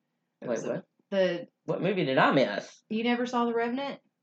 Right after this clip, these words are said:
Speaker 2: No.
Speaker 1: Oh my God, you have to watch that movie. It's just so, it's exhausting, <laughs> honestly.
Speaker 2: <laughs>
Speaker 1: It's really, really good, but it's exhausting, and it's based on a true story.
Speaker 2: Okay.
Speaker 1: Um, but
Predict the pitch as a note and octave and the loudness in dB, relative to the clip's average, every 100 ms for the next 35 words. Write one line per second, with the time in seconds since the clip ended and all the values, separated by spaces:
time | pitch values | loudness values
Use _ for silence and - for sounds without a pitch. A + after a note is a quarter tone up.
0 | _ - - - E4+ - F#4 F4 E3+ F3 | _ -4 0 2 0 0 0 0 0 4
1 | A3 - F3 A#3+ F#4+ F3 D#3+ C4 - B2 | 6 6 2 -2 -2 -4 0 0 0 -6
2 | D#3 A3 F3+ C#3 D#3 - - C4+ - F3 | -2 -4 -4 -2 -4 -4 -8 -8 -6 -2
3 | G3 G3 _ _ _ _ _ _ _ _ | 0 -2 _ _ _ _ _ _ _ _
4 | _ _ _ - - D#3 - F3 F#3+ - | _ _ _ -4 -2 -4 -4 4 4 4
5 | - D3+ - - - B3+ C#4+ - G#3 F3+ | 0 2 4 10 12 12 6 4 4 8
6 | - - B4 - B3 A#3+ C4 G#4+ G4 C4 | 8 8 8 10 10 8 10 10 10 4
7 | E4 D#4+ A3+ A3+ D4 A3 G#3+ F#4+ - - | 2 2 2 2 2 2 0 0 -2 -6
8 | A3+ F#3 E3+ G3+ G#3+ G#3 - E3 D#3+ D#3+ | -4 -4 0 4 4 2 -6 -4 -2 -4
9 | - G#3 A#3 G#3+ G3+ E3+ F#3+ E3+ - D#3+ | 0 0 0 -4 -4 -6 -8 -8 -6 -6
10 | - G3 - _ _ - - D#4 C#4+ D#4 | -4 -8 -12 _ _ -6 -4 0 2 0
11 | E4+ A3+ G#3 D#3+ D#3 - _ _ _ _ | 0 2 4 4 0 -10 _ _ _ _
12 | _ - - G#3 E4+ G4 B3 - - - | _ -12 -10 -6 4 6 8 6 0 -10